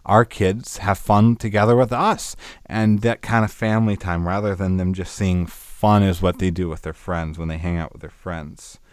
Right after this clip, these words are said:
But we shouldn't only have fun. But I think at the same time, your kids do really well to see you having fun. And I think it really helps you be more relatable and seen less as stoic by your own children when you have fun with them.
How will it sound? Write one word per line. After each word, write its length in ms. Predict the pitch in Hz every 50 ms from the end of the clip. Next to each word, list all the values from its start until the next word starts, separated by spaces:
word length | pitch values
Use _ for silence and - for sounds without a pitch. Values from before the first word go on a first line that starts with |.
| _ - - - - -
But 80 | -
we 140 | 120 131 151
shouldn't 340 | 147 - - 196 185 165 -
only 380 | - 139 139 139 139 139 127 117
have 320 | 104 80 95 90 82 78
fun. 600 | - - - - 87 78 76 69 58 62 69 - - _ _ - - - - - -
But 120 | - 123
I 80 | 123 123
think 200 | 120 151 165 160
at 80 | 170 139
the 80 | 139
same 400 | 127 - - 147 151 165 185 190
time, 380 | 165 - 131 117 107 107 107 107
your 140 | 104 107 107
kids 420 | - - 131 139 143 135 117 107
do 180 | 110 110 104 101
really 360 | 98 95 101 110 120 143 135
well 480 | 110 98 95 85 82 87 98 120 143 - - - - - - -
to 80 | - 117
see 240 | - - - - 147
you 220 | 147 165 156 147
having 340 | 120 98 107 101 104 104 95
fun. 360 | - - - 98 85 82 80
And 120 | 82 87 95
I 80 | 98
think 220 | 92 - 139 135 139
it 100 | 135 -
really 420 | 127 120 135 151 170 156 120 101 - - - - - - -
helps 360 | - 117 131 143 - - -
you 320 | 120 117 110 104 107 - - - 107
be 140 | 101 110 113
more 240 | 113 113 113 110
relatable 640 | 95 98 95 90 92 95 98 98 95 82 - 82 85 -
and 220 | - 90 90 90
seen 380 | - - - 143 143 139 127 120
less 240 | 117 110 117 - -
as 120 | 135 110
stoic 500 | - - - - 101 95 98 117 127 -
by 100 | - 131 131
your 220 | 135 143 151 160
own 180 | 156 175 214 208
children 520 | - - - 104 90 - - 64 76 92
when 100 | 98 95
you 100 | 98 98
have 220 | - - 98 95 87
fun 300 | - - 87 85 82 78
with 160 | 76 - -
them. 300 | - 76 71 67 80 90